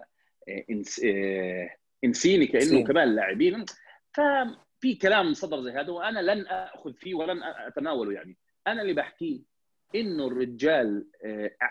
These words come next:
Speaker 1: يعني يعرف تمامًا إنه لو غاب ضد يوفنتوس راح يصير هناك ضجة إعلامية و-، وحشد شعبي وإثارة لبلابل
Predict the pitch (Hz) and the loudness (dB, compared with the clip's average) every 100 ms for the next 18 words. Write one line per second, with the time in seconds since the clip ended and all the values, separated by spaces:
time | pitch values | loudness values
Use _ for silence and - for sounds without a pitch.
0 | - _ _ _ 139 113 127 185 165 156 | -6 _ _ _ -4 2 4 6 4 2
1 | - 139 135 104 95 95 _ _ _ _ | 0 0 0 -4 -10 -16 _ _ _ _
2 | - 202 160 123 120 117 107 151 156 127 | -10 -6 -2 0 0 0 -2 -2 -2 -4
3 | 120 117 117 - 92 - _ _ _ _ | -6 -6 -8 -10 -16 -20 _ _ _ _
4 | - 127 185 - 131 117 - 170 127 113 | -4 2 2 2 -6 -8 -4 -4 -4 -8
5 | 131 139 135 135 131 110 101 143 113 107 | -8 -8 -6 -8 -8 -12 -10 -8 -6 -2
6 | 101 139 113 104 98 113 107 110 _ _ | 0 0 2 0 0 0 -2 -4 _ _
7 | _ _ _ - 101 110 107 107 117 - | _ _ _ -8 0 2 4 2 0 2
8 | 185 - - - - _ - 151 127 285 | 2 0 -6 -16 -20 _ 2 4 6 4
9 | - _ _ _ _ _ _ 131 151 156 | 2 _ _ _ _ _ _ 0 4 4
10 | 180 196 165 131 127 127 139 170 160 165 | 6 6 6 2 0 0 2 2 0 -2
11 | 175 - | -2 -6